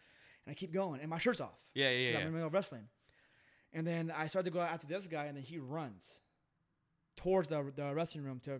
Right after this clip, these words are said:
Speaker 1: to jump the fence to go out
Speaker 2: Oh,
Speaker 1: the
Speaker 2: okay.
Speaker 1: way, 'cause by the
Speaker 2: Yeah.
Speaker 1: football field, there's a housing track, is
Speaker 2: Yeah.
Speaker 1: where he could go, like, dip and hide. And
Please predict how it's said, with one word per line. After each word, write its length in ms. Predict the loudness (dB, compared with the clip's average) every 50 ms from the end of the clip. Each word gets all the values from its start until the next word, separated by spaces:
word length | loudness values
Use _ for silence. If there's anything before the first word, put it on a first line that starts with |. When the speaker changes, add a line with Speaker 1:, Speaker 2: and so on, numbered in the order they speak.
| -8 -8
Speaker 1:
to 180 | -6 -6 -6 -4
jump 200 | -4 -6 -6 -6
the 40 | -8
fence 260 | -10 -8 -8 -8 -8
to 60 | -8 -6
go 280 | -6 -6 -6 -6 -10 -14 _ _ _ _ 0
out 80 | 2 2
Speaker 2:
Oh, 100 | 2 2
Speaker 1:
the 60 | 0
Speaker 2:
okay. 100 | 0 0
Speaker 1:
way, 100 | 0 -2
'cause 160 | -2 -4 -10 -12
by 280 | -12 -8 -4 -4 -2
the 60 | 2 2
Speaker 2:
Yeah. 80 | 4
Speaker 1:
football 180 | 4 4 2 0
field, 320 | 0 -2 -4 -4 -4 -6 -10 -16 -20 -20 -20 -20 -20 -12
there's 140 | -10 -6 -4
a 40 | 0
housing 300 | 2 2 4 2 0 -2
track, 280 | -4 -4 -6 -6 -6 -4
is 60 | 0 2
Speaker 2:
Yeah. 80 | 2
Speaker 1:
where 100 | 2 0
he 60 | -2
could 100 | -6 -6
go, 100 | -6 -6 -6
like, 140 | -6 -8 -10 -10 -10 -8
dip 160 | -8 -8 -8
and 60 | -8 -8
hide. 220 | -6 -6 -6 -8 -10 -14 -20 -20 -20 -20 -20 -20 -20 -20 -20 -20 -20 -10
And 340 | -6 -4 -4 -4 -4 -6 -10